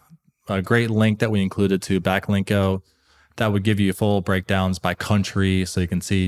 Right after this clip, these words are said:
U S, I think, was roughly in the middle, like, twenty-five to thirty percent. And you had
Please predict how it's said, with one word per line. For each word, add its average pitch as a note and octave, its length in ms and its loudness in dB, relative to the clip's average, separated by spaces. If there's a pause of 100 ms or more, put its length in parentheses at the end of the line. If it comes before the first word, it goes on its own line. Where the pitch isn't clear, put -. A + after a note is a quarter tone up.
(140)
U F#2 120 2
S, F#2 200 -2
I F#2 100 -2
think, F#2 220 -2
was F#2 440 -2 (500)
roughly G2+ 300 -2
in F#2+ 40 0
the F#2+ 60 0
middle, G2 260 2
like, F2+ 200 -2 (320)
twenty-five F#2+ 420 -2
to F2+ 60 -4
thirty C3 240 2
percent. A#2 420 2
And F#2+ 100 2
you F#2+ 60 0
had F2 120 -2